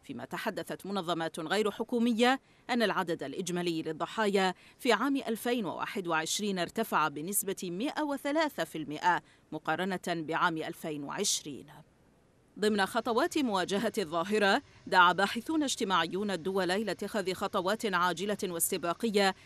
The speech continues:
للحد من الخسائر في الأرواح والوفاء بالتزاماتها بموجب القانون الدولي، خاصة أن معظم الذين يلقون حتفهم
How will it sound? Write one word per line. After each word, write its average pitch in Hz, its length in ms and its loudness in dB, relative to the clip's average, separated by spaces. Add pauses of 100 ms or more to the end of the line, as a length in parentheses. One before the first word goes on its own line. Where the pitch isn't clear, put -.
(160)
للحد 254 400 -2
من 156 200 -2
الخسائر 180 560 -2
في 190 120 -4
الأرواح 180 560 2 (260)
والوفاء 247 460 2
بالتزاماتها 202 880 0
بموجب 180 460 -2
القانون 180 440 -2
الدولي، 196 600 2 (300)
خاصة 202 460 0
أن 220 340 0
معظم 185 360 0
الذين 170 400 -2
يلقون 175 500 -2
حتفهم 214 680 0